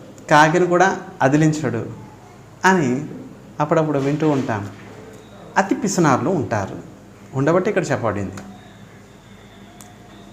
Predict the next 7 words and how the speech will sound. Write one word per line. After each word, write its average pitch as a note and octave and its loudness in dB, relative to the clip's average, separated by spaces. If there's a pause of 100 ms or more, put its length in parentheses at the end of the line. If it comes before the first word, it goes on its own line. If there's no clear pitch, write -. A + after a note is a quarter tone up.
(220)
అతి D#3 -4
పిసనారులు A3+ 0 (1120)
ఇంతగా A#3 4
అతి C4+ 4
పిసనారులా G3 0
ఏంటి? A3+ -2 (1800)
ఒక్క - 0